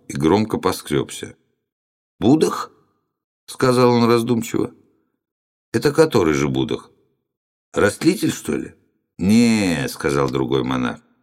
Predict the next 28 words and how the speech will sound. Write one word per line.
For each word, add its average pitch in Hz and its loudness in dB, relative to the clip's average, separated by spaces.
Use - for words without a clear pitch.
«Растлитель 107 2
тот 123 2
Рудах. 98 4
Его 127 4
и 147 4
выпустили 131 2
ещё 110 0
ночью. 92 0
Сам 117 2
отец 110 0
Кин 117 4
его 95 4
расковал 92 2
и 87 0
наружу 82 2
вывел. 92 4
А 76 0
я». 98 2
«Вздор, 71 -2
вздор», 67 2
нетерпеливо 78 0
сказал 71 0
Румата, 65 -2
похлопывая 69 0
себя 71 -2
бумагой 69 0
по 69 -4
бедру. 65 -2